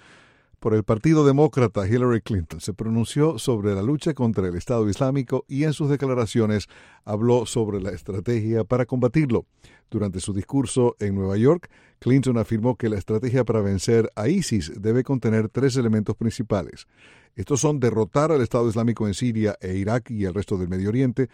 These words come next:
quebrantar y desmantelar, desmantelar la infraestructura terrorista que facilita el flujo de su financiamiento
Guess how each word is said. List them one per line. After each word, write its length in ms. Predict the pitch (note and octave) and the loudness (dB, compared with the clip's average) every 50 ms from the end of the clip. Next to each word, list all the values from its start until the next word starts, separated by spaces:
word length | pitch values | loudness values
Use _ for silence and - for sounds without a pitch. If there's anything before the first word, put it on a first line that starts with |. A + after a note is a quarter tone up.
| _ _ _ _ _ _ _ | _ _ _ _ _ _ _
quebrantar 540 | - B2 A2 G2 G2+ G2+ G2+ F2+ - D3+ D3+ | -2 0 0 2 0 -2 -2 0 0 2 2
y 60 | E3 | 4
desmantelar, 640 | D#3 C#3 A#2 A2+ A2 G#2 F#2+ - G2 A2 A#2+ B2+ B2+ - - _ _ - | 4 4 4 4 2 0 0 -2 -2 0 0 -2 -2 -4 -8 _ _ -8
desmantelar 680 | G#2 G2+ F#2+ F2 G2+ G#2 G#2 - G#2+ G#2+ B2+ D3 D3+ | -6 -4 -4 -2 -2 -2 -2 0 0 0 2 0 0
la 140 | B2+ A2+ G#2 | 0 -2 -2
infraestructura 680 | G2 - F#2+ G2 F2+ - - F#2 - - A#2+ G#2+ G2+ | -2 -2 -4 -4 -6 -6 -8 -10 -6 -4 -2 -2 -2
terrorista 540 | - - F2 F2+ F2 A2 C#3 B2 - C#3 A2+ | -4 -6 -6 -6 -4 -2 -4 -2 -2 -4 -4
que 100 | G2+ F#2+ | -4 -6
facilita 560 | - F#2 E2+ - G2 G#2+ G#2 - A#2 A2 G#2 - _ _ _ _ _ _ _ - | -8 -8 -8 -6 -6 -6 -4 -2 -2 -2 -2 -4 _ _ _ _ _ _ _ -10
el 200 | - F#2+ F#2 F2 | -8 -8 -6 -8
flujo 420 | - - A#2 B2 G#2 G#2+ A2 G#2+ | -6 -4 -2 -2 0 2 0 0
de 160 | - - G#2 F#2 | 0 -2 -6 -6
su 120 | - F2 | -6 -6
financiamiento 760 | F#2+ G2 F#2 F#2 F2 - G#2+ C3 E3 F3 E3+ C#3+ - D#3+ D3+ | -6 -4 -4 -4 -4 -4 -2 -2 0 0 0 0 0 -2 -2